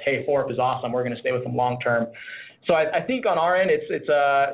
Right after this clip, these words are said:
still a challenge that, that we're trying to figure out. Now, on the flip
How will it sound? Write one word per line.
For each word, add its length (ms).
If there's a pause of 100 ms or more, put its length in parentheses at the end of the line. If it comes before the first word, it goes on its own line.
still 160
a 160
challenge 420
that, 340
that 180
we're 160
trying 420
to 540 (120)
figure 260
out. 340
Now, 120
on 100
the 220
flip 160